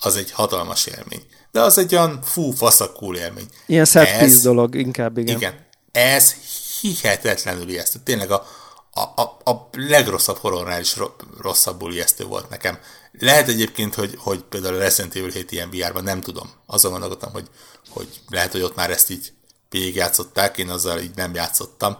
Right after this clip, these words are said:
Speaker 1: de, de ez nekem egy, egy nagyon, nekem is egy nagyon nehéz része volt a játéknak. Ö,
Speaker 2: Fú,
Speaker 1: így,
Speaker 2: nagyon-nagyon
Speaker 1: így
Speaker 2: para.
Speaker 1: a lelki erőt összegyűjtenem ahhoz, hogy, hogy végigmenjek rajta.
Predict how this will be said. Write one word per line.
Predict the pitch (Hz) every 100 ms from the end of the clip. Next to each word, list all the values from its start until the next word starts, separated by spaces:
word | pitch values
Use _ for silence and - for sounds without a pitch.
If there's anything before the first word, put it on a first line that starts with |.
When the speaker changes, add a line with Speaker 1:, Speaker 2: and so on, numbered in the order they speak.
| - - - -
Speaker 1:
de, | 101 90 87 -
de | 92 92
ez | - 113
nekem | 110 98 101
egy, | 95 90
egy | 95 98
nagyon, | 113 101 104
nekem | 110 117 101
is | 95 -
egy |
nagyon | 92 90 87
nehéz | 85 95 95
része | 101 -
volt | 98 95
a | -
játéknak. | - 98 - - - - _ - _ _ _
Ö, | - 95 104
Speaker 2:
Fú, | 139 123
Speaker 1:
így, |
Speaker 2:
nagyon-nagyon | 123 120 113 113 113 110
Speaker 1:
így |
Speaker 2:
para. | - 120 123 -
Speaker 1:
a |
lelki | 107 120 110 -
erőt | 95 92 95
összegyűjtenem | - 92 92 92 90 95
ahhoz, | 90 98 -
hogy, | 101 92 - _ _
hogy | - 98
végigmenjek | 95 92 98 92 90 -
rajta. | 95 95 - -